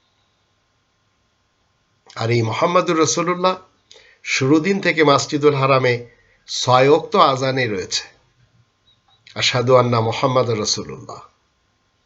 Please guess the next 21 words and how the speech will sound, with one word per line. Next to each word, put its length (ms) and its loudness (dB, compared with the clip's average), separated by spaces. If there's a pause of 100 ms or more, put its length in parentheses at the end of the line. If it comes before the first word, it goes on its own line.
(1300)
কিন্তু 200 -2
এই 80 6
আজানের 360 4
সাথেও 360 4
ইরানের 400 4
লোকেরা 380 0
তামাশা 420 -4
করে, 280 -16
বাংলাদেশেরও 640 4
এক 180 0
শ্রেণীর 380 0
লোকেরা 340 -6
তামাশা 420 -10
করে। 220 -20 (720)
আজানের 320 0
সাথে 260 0
অনেক 240 2
কিছু 220 -6
বৃদ্ধি 420 -6
করা 240 -4
হয়েছে। 380 -10